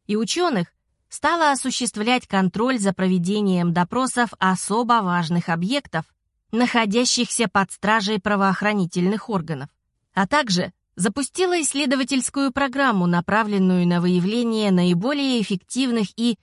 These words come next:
этически безупречных методик получения сведений у особо трудных подозреваемых.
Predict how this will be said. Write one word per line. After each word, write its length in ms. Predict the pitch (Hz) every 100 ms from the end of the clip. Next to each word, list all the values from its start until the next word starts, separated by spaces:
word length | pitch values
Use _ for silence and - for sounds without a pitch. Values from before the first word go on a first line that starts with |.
| _ _
этически 680 | 185 202 - 269 254 - -
безупречных 880 | 233 220 190 190 190 226 - 202 185
методик 560 | 185 175 247 220 233 -
получения 760 | 202 190 180 190 180 170 170
сведений 680 | 170 220 247 208 180 156 - _ _
у 60 | -
особо 560 | 214 226 - 285 269 262 _ _
трудных 460 | - 254 233 226 -
подозреваемых. 880 | 226 202 202 208 185 156 147 147 -